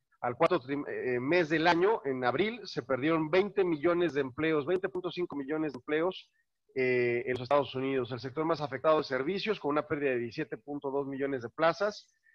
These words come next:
La mayor caída en el sector de ocio y alojamiento, donde se perdieron siete punto siete. Las Vegas, por ejemplo, está cerrado, ¿no? Seguido de educación y servicios en salud, dos punto cinco. Curioso la parte de servicios en salud, cuando es quizá el elemento de fortaleza.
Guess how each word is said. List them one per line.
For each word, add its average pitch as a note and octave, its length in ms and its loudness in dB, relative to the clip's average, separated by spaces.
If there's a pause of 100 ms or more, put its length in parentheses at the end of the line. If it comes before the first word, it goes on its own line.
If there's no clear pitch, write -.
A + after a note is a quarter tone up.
(160)
La A#2+ 120 -6
mayor C#3 220 0
caída D3+ 260 4
en C3+ 60 2
el A2+ 60 -6
sector C#3 320 -2
de C#3 80 4
ocio E3 300 4
y - 40 4
alojamiento, C3+ 520 0
donde C3+ 140 -2
se A2+ 100 -10
perdieron C3+ 280 -2
siete - 220 -6
punto C3+ 300 -8
siete. - 380 -8 (100)
Las A#2 200 -2
Vegas, E3+ 300 0
por A#2 140 -6
ejemplo, C3 240 -8
está A#2+ 180 -8
cerrado, A2+ 360 -4
¿no? A#2+ 180 -10 (640)
Seguido E3+ 280 4
de F3+ 40 8
educación E3 340 4
y F3 60 2
servicios D#3+ 480 2
en C#3+ 100 0
salud, F3 540 2
dos D#3 180 0
punto F3 240 -2
cinco. F3 440 0
Curioso E3 420 2
la C#3 160 2
parte C#3+ 260 0
de A#2+ 100 -6
servicios B2 360 -6
en A2+ 100 -6
salud, A2+ 360 -4
cuando G2+ 300 -4
es - 260 -8
quizá A2 260 -6
el A2 80 -4
elemento G2+ 340 -8
de F#2+ 140 -12
fortaleza. A#2 640 -6